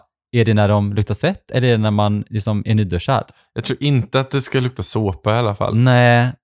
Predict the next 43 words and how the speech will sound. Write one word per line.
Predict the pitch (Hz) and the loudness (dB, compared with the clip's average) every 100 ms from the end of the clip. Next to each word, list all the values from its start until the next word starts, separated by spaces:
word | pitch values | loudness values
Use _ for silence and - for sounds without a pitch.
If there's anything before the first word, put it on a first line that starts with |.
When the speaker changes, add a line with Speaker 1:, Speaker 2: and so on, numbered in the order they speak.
| _ 120 | _ 0
Speaker 1:
men | 120 | 2
jag, | 123 | 2
men | - | 0
jag | 123 | 0
tänker, | 127 107 113 | 0 0 2
alltså, | 123 139 135 - - | 2 2 0 -2 -14
jag | - 139 147 | 0 4 4
tycker | 135 117 | 4 4
Speaker 2:
Jag | 110 | 4
Speaker 1:
att | |
Speaker 2:
tror | 123 | 6
Speaker 1:
Niklas | 113 - 143 143 | 4 2 2 2
luktar | 143 - | 0 2
ju | 104 | 2
jättegott. | 101 101 - 107 113 - - | 2 0 -4 -2 -2 -4 -6
Speaker 2:
Ja. | 107 | -2
Speaker 1:
Alltså | 120 120 | 0 0
så, | 113 | 0
och | 101 - 120 | -2 0 2
det, | 123 123 | 4 2
det | 117 | 2
är | 113 | 0
så | 113 | 2
här, | 104 | 2
jag | 110 113 | 4 2
vill | 117 | 2
ju | 135 | -2
inte, | - 107 104 104 - _ 120 | 0 2 2 0 -4 _ -2
alltså, | 110 113 117 | 2 2 4
jag | 113 | 2
hade | 117 | 2
ju | |
inte | 113 | 0
legat | 101 113 131 | 0 0 2
där | 101 | 2
och | 98 | 2
sniffat | 113 104 95 92 | 0 -2 -2 -2
om | |
man | 98 98 | 0 0
luktar | 95 98 | 0 -2
illa, | 117 104 98 | 0 2 2
liksom. | 156 131 92 120 | 0 -2 -4 0
Speaker 2:
Nej. | 120 101 | 0 0